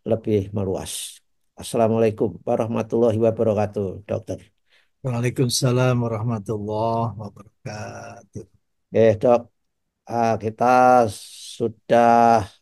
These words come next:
Speaker 1: apa, miss dua hari untuk tidak rekaman. Akhirnya hari ini karena jadwal, eh, Dokter Zainal agak sela sedikit, kita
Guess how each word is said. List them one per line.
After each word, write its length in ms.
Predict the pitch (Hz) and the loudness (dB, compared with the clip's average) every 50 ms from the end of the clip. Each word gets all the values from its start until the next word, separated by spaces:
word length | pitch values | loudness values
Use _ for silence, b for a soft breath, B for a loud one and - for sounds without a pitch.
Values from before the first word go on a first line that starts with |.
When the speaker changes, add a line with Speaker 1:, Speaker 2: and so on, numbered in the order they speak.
| _ - 113 | _ -8 -8
Speaker 1:
apa, 200 | 110 107 - 104 104 113 117 120 _ _ _ _ _ _ _ _ _ _ _ - 135 135 | -6 -4 -2 -2 -2 -2 -2 -6 _ _ _ _ _ _ _ _ _ _ _ -10 -4 2
miss 160 | 160 170 - - - - - | 2 2 2 2 -4 -2 4
dua 140 | 127 127 120 110 123 | 6 6 8 8 8
hari 320 | 127 117 107 90 - - _ _ _ _ _ _ _ - | 6 6 4 0 -2 -6 _ _ _ _ _ _ _ -10
untuk 440 | 110 110 113 113 107 104 123 123 120 110 110 - | -8 -6 -6 -6 -6 -2 0 0 0 0 -2 -4
tidak 260 | 110 104 127 117 104 - - 107 | -4 -2 -2 -2 -2 -4 -8 -10
rekaman. 360 | 113 98 - 110 113 131 117 - - 165 | -8 -4 -4 -2 -2 -2 -2 0 0 2
Akhirnya 420 | 123 104 - 175 - 151 143 123 87 - - _ _ _ _ _ - | 2 4 4 4 4 4 2 -4 -6 -6 -8 _ _ _ _ _ -2
hari 240 | 113 120 117 104 110 - 110 | 0 0 0 0 0 0 0
ini 180 | 110 107 107 110 110 110 110 107 - | 0 0 0 0 0 -2 -2 -2 -2
karena 220 | 110 110 107 110 110 110 107 104 101 B B B B B - | -2 0 0 2 2 0 0 -2 -6 B B B B B 0
jadwal, 640 | - 117 104 107 - 117 113 113 113 110 113 110 110 110 104 101 - _ _ _ _ _ _ _ _ _ _ - | 2 2 2 2 2 2 4 6 6 6 6 6 6 4 4 0 -4 _ _ _ _ _ _ _ _ _ _ -8
eh, 300 | - 117 113 113 110 110 110 104 - | -4 -2 -2 -2 -2 -2 -4 -4 -2
Dokter 300 | 120 110 101 - 113 107 101 101 | -4 -4 -2 -2 -4 -4 -2 0
Zainal 480 | 113 110 113 110 107 107 110 107 107 107 98 - - 120 113 | 4 4 6 6 4 4 2 2 2 2 0 -2 -4 -4 -4
agak 360 | 104 101 - - 165 170 - - - _ _ _ _ - - - | -4 -4 0 2 2 2 2 -2 -12 _ _ _ _ -14 -10 -8
sela 240 | - 113 104 101 101 98 - | -6 -4 -2 -2 -2 -4 -6
sedikit, 320 | - - 107 110 - 110 - _ _ _ _ _ - | -8 -10 -8 -6 -6 -8 -8 _ _ _ _ _ -14
kita 180 | - - 113 | -8 -2 2